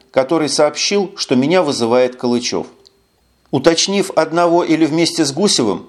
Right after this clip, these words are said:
удивленно хмыкнул и спустился к нашей «Эмке», стоящей у входа. Когда приехал на Лубянку, водилу отправил назад, а сам знакомым путем взбежал по широкой лестнице на второй этаж.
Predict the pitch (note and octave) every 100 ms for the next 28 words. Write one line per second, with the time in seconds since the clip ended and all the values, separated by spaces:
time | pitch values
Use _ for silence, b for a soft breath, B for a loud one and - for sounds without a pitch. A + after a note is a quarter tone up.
0 | - B2 C3+ C#3 E3+ D3 C#3 D#3 D#3+ F#3+
1 | B2 F2+ - _ - B2+ D3 C#3 G3+ G#3
2 | C#3+ C#3 D3 C3+ C3+ - D#3+ E3+ C#3 -
3 | A#2 A#2+ A2 - A#2+ A#2 G2 D#2+ - -
4 | _ _ - C#3 F3 G3+ F3 F3+ F3+ F3
5 | D#3+ D#3+ D#3+ D#3+ G3 F#3 - B B A2
6 | C3 F3+ F3+ E3 - E3+ E3 D#3+ E3+ D3+
7 | A2 - - _ - B2 F3 F3+ D3 B2+
8 | B2 D#3+ D3 B2 C#3+ F#3+ F3 A#2 G2 B2
9 | C#3 C#3 B2+ - C3 B2+ B2+ D3+ - A2
10 | G#2+ G#2+ - G#2+ A2+ A2+ A2+ E2 -